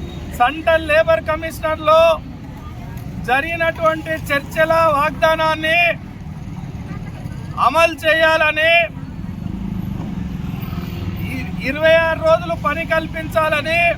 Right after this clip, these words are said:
వేతనంతో కూడినటువంటి జాతీయ చెలవులు ఇవ్వాలని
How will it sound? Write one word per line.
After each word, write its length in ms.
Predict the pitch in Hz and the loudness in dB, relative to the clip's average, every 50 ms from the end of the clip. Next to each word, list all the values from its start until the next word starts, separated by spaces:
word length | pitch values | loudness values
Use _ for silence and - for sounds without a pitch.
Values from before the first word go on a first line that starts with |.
| - - - - - - - - - - - - - 175 170 175 190 - - - - - - - - - - - - - - - - - 208 | -4 -8 -10 -10 -10 -8 -8 -8 -8 -8 -6 -6 -6 -6 -6 -6 -6 -6 -8 -8 -8 -8 -8 -8 -8 -8 -8 -8 -8 -8 -8 -8 -6 -2 2
వేతనంతో 680 | 240 285 311 330 339 339 339 339 339 339 330 311 339 330 330 - - | 2 2 2 2 2 0 0 2 0 -2 -2 2 2 2 2 2 0
కూడినటువంటి 800 | 320 320 339 339 330 330 320 311 - 330 311 311 302 - 320 320 320 320 311 - 285 | -6 -6 -6 -2 0 0 0 0 2 2 2 2 0 -2 -6 -4 -4 -4 -4 -2 0
జాతీయ 360 | 285 311 320 - 330 330 330 330 - - | 0 2 0 2 2 2 2 2 2 -2
చెలవులు 380 | 294 294 330 339 339 330 330 330 | -2 0 0 0 0 -2 -2 -2
ఇవ్వాలని 580 | 320 320 311 311 311 320 311 302 302 311 320 330 | 2 4 4 4 6 4 2 2 2 2 2 2